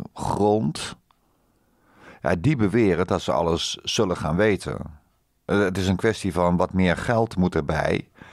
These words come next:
en dan zullen ze alles weten. Maar ja, dat verhaal, dat horen we nu al sinds de, wat is het, zestiende eeuw of zo?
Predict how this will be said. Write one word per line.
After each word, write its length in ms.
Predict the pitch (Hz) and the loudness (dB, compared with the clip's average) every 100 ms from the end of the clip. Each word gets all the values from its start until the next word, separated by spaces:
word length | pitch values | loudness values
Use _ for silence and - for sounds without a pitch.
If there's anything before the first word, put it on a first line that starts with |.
| - - | -18 -4
en 120 | 92 | 0
dan 80 | 92 | 2
zullen 240 | 104 92 | 2 0
ze 80 | 80 | 0
alles 280 | 101 87 73 | 0 0 0
weten. 400 | 110 98 - - 92 - | 0 0 -2 -6 -8 -14
Maar 240 | - - - | -20 -20 -4
ja, 200 | 101 95 | 0 0
dat 240 | 92 135 | 0 -2
verhaal, 460 | - 107 82 78 95 | 0 2 2 2 2
dat 160 | 98 | 2
horen 340 | 85 117 120 101 | 2 2 2 4
we 80 | 90 | 4
nu 140 | 85 | 4
al 220 | 76 80 | 4 2
sinds 380 | 87 110 95 - | 0 0 0 0
de, 360 | 76 71 73 76 78 - - | -2 0 -2 -4 -8 -16 -16
wat 120 | - | -6
is 120 | 87 | -6
het, 100 | 120 | -6
zestiende 680 | - - 71 - 80 - 101 | -6 -4 -4 -2 0 2 2
eeuw 120 | 92 | 2
of 140 | 135 143 | 0 -4
zo? 320 | 156 170 | -4 -4